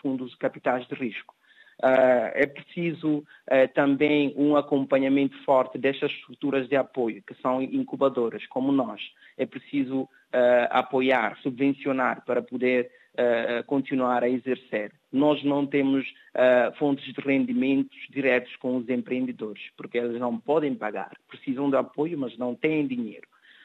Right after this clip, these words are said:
Portanto, é preciso apoiar essas estruturas que normalmente não têm, ah, ah, ah, sustentabilidade se não te-, eh,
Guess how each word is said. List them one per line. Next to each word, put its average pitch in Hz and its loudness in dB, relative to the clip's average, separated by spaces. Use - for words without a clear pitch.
Portanto, 139 2
é 143 4
preciso 151 -4
apoiar 143 2
essas 135 -4
estruturas - -8
que 151 6
normalmente 143 4
não 131 0
têm, 131 2
ah, 117 2
ah, 117 -2
ah, 117 -8
sustentabilidade 135 0
se - -8
não 135 0
te-, 131 -4
eh, 123 -4